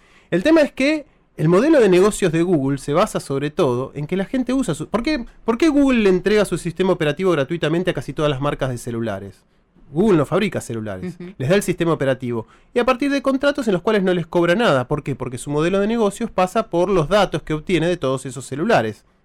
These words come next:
Speaker 1: ¿sí? Es mucho más ventajoso tener los datos de los celulares que vender celulares. Ahora bien, Google, al hacer algo que ya ocurre en China, que es que los celulares en China no utilizan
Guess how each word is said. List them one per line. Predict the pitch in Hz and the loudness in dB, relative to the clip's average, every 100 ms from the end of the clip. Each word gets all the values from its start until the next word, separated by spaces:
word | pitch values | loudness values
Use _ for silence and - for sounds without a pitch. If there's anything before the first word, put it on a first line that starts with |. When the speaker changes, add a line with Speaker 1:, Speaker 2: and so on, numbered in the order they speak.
| _ | _
Speaker 1:
¿sí? | _ 131 240 - - | _ -4 -4 -6 -10
Es | 156 | -2
mucho | 165 269 277 240 | 2 2 2 0
más | 220 | 2
ventajoso | 202 190 180 - 226 - 160 156 _ _ _ _ _ _ _ _ _ | 2 0 0 0 0 0 -4 -8 _ _ _ _ _ _ _ _ _
tener | 156 180 262 | 0 4 4
los | 240 185 | 2 2
datos | 240 240 131 | 2 2 0
de | 135 | -4
los | 127 | -4
celulares | 165 170 202 202 185 190 | -2 0 2 4 2 0
que | - 160 | 0 2
vender | 165 170 165 | 2 2 2
celulares. | 143 123 110 98 90 82 - _ _ - - | 0 -8 -8 -8 -10 -12 -20 _ _ -20 -2
Ahora | 220 226 | 2 6
bien, | 202 147 143 | 6 4 4
Google, | 233 262 196 190 196 - | 4 6 6 4 2 -4
al | 139 139 | -2 0
hacer | - 240 175 120 - _ _ | 2 4 4 0 -10 _ _
algo | - 185 190 | 2 4 4
que | 139 | 2
ya | 180 | 0
ocurre | 156 165 160 | 0 2 2
en | 160 | 2
China, | 233 160 123 - | 4 4 2 -2
que | - 160 180 | -2 2 2
es | |
que | 175 175 | 2 0
los | 165 139 | 2 0
celulares | 131 143 165 143 | -2 2 2 0
en | 139 | -4
China | - 170 131 127 | -2 -2 -2 -2
no | 135 147 | 0 0
utilizan | 151 156 175 - 120 117 | 0 0 -2 -2 -4 -6